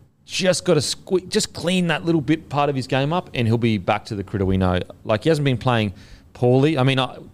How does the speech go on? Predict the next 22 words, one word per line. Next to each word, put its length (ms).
World 200
Club 180
Challenge, 320
he 100
didn't 160
have 140
the 80
best 180
game. 300
Uh, 80
I, 160
I 60
won't, 400
um, 260
deny 300
that. 240
On 100
the 60
weekend, 400
though, 300
he's 180
just, 340